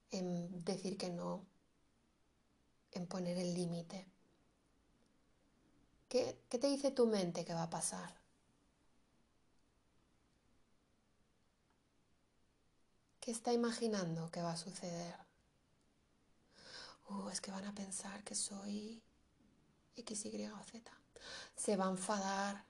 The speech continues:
le voy a decepcionar. Tal vez no me vuelve a llamar.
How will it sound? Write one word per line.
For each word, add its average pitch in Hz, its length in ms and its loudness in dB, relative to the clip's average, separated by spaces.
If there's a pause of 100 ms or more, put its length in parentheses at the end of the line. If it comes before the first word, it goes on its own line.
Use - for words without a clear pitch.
(220)
le 202 100 -6
voy 185 120 -2
a 180 60 0
decepcionar. 190 880 -2 (2000)
Tal 190 140 0
vez 180 120 2
no 185 120 0
me 175 80 2
vuelve 175 260 2
a 185 60 0
llamar. 180 640 0